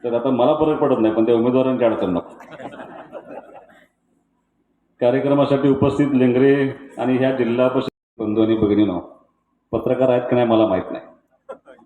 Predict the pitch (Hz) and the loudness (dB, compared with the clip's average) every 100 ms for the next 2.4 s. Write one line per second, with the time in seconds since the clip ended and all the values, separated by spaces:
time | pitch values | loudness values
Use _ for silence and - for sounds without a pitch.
0 | _ _ _ _ _ _ _ _ _ _ | _ _ _ _ _ _ _ _ _ _
1 | _ - 117 120 123 123 123 123 120 120 | _ -14 -10 -4 -2 -2 -4 -2 0 0
2 | 123 117 120 | 2 2 2